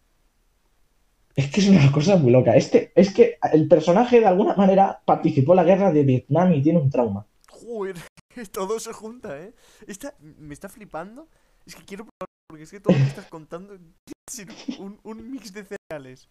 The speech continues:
Speaker 2: tan extremo <laughs> que me encanta, me encanta.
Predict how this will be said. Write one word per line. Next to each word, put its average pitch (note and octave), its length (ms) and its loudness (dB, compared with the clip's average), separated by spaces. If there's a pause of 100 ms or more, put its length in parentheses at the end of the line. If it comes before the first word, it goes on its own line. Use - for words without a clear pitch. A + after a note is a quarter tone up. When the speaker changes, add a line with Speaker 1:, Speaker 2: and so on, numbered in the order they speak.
(380)
Speaker 2:
tan E3+ 220 -14
extremo G3 760 -18 (380)
<laughs> - 1200 -18
que F#3+ 120 -18
me F3 100 -12
encanta, D#3+ 300 -20
me - 640 -20
encanta. F3 140 -20